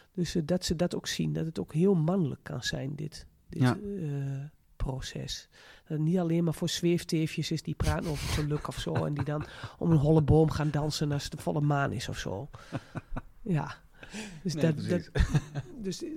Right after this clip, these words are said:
Speaker 1: daar wordt, dat is ook altijd. En weet je, die jonge mensen vinden het dan ook weer heerlijk om eens een gastcollege te verzorgen. En, eh, eh,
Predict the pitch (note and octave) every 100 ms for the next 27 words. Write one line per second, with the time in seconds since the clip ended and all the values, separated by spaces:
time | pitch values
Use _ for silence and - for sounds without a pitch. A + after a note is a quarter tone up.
0 | G3 G3 - A#3 F#3 F3 E3+ F#3+ F#3+ G#3
1 | A3 - G#3+ - F3 E3+ - F3 F3 G#3
2 | A#3 B3+ G3 F3 E3+ F#3 E3 E3+ F#3+ -
3 | F#3 F#3 F3+ F3+ F3+ E3+ D#3+ E3+ E3+ -
4 | E3 D#3 - - E3+ - D#3+ D#3 - -
5 | - D3+ D3+ D#3+ - D#3+ - - - -
6 | - - _ - E3 E3 D#3 D#3 D#3 D#3
7 | E3+ D3+ D#3 D#3+